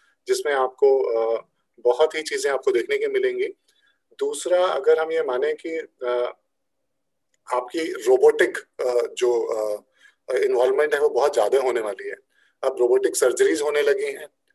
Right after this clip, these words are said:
है ना, और जिसमें आपको बड़े ही सटीक नतीजे मिलते हैं। जब एक doctor कोई surgery करता है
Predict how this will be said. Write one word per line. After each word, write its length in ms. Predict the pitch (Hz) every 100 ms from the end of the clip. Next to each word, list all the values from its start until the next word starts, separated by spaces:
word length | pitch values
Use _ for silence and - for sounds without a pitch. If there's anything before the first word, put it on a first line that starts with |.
| _ -
है 40 | 120
ना, 100 | 170
और 640 | - 127 123 123 120 -
जिसमें 300 | 123 - 156
आपको 280 | 139 - 160
बड़े 200 | 135 143
ही 60 |
सटीक 460 | 165 131 156 160 139
नतीजे 280 | 131 131 131
मिलते 260 | 117 -
हैं। 140 | 123 135
जब 120 | 131
एक 80 | 131
doctor 340 | 123 110 - 147
कोई 160 | -
surgery 340 | - 120 143 -
करता 400 | 117 - 113
है 120 | 113